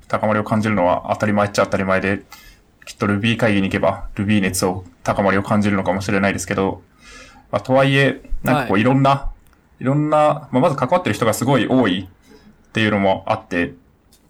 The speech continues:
Speaker 1: こうなんか、なんすかね、ウェブ系の人から、まあ、任天堂ゲーム系の人も来るし、ちょっとなんかアカデミックな人も来るしみたいな、そういう面白さもまあ、あると思いますし、単純になんか、こう、取っかかりとしての、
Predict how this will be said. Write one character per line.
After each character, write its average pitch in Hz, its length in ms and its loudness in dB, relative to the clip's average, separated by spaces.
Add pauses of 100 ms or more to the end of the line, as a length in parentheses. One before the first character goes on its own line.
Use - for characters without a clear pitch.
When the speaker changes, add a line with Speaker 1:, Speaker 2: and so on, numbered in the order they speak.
Speaker 1:
こ - 120 -2
う - 20 2
な 101 80 2
ん 101 80 -4
か、 - 340 -4 (520)
な 110 120 0
ん 104 60 -2
す - 80 -8
か 95 100 0
ね、 92 280 0
ウ - 20 -4
ェ 104 100 0
ブ 98 120 -2
系 110 160 0
の 110 80 0
人 104 160 -2
か 92 100 2
ら、 90 80 2
ま 98 80 0
あ、 - 20 2
任 104 180 0
天 104 180 2
堂 98 220 2
ゲ 110 200 0
ー 107 40 2
ム 104 80 0
系 110 120 0
の 107 80 2
人 107 180 -4
も 98 80 -2
来 110 100 -4
る 98 80 0
し、 95 320 -6 (680)
ち - 80 -4
ょ - 20 -2
っ - 40 -4
と 98 100 0
な 98 80 2
ん 98 80 -2
か 98 100 -2
ア 95 60 2
カ 110 80 0
デ 95 40 2
ミ 101 80 -2
ッ - 40 0
ク - 60 -10
な 92 80 0
人 101 100 -6
も 90 80 -2
来 92 80 -4
る 90 80 -2
し 90 80 -6
み 85 80 -6
た 87 100 2
い 85 80 0
な、 - 240 -6 (160)
そ 143 240 -4
う 139 60 2
い 135 60 0
う 135 40 2
面 131 140 2
白 120 160 -2
さ - 100 -2
も 85 140 -2
ま 82 100 0
あ、 - 440 -4
あ 98 60 2
る 85 100 -2
と 90 80 -4
思 87 120 -2
い 87 60 -2
ま 90 120 -2
す 92 80 -10
し、 131 440 -2 (960)
単 135 160 0
純 143 140 2
に - 20 4
な 139 80 4
ん 131 80 -2
か、 - 380 0
こ 101 460 0
う、 - 80 -10 (120)
取 123 120 -4
っ - 40 -16
か 131 140 0
か 143 100 4
り 131 80 0
と 135 80 -2
し - 80 -6
て 131 80 0
の、 87 260 -2